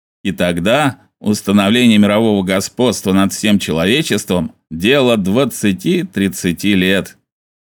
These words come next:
О том, что ими поставлена задача уничтожения трёх-четырёх миллиардов людей, так называемых лишних едоков, мало кто знает,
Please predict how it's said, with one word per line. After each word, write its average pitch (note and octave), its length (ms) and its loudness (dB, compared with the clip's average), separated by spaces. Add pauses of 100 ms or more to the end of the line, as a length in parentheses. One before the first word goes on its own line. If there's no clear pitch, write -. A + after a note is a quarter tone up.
(360)
О F#2 180 0
том, D3+ 360 2
что - 260 0
ими C#3 300 6
поставлена C3 840 2
задача B2+ 920 0 (240)
уничтожения B2+ 1080 2
трёх-четырёх B2+ 920 0
миллиардов A#2+ 580 2
людей, G#2 600 0 (420)
так A2 260 -2
называемых A#2+ 760 2
лишних A#2 560 0
едоков, G#2+ 760 0 (280)
мало F3+ 400 0
кто F3+ 260 -2
знает, E3 640 2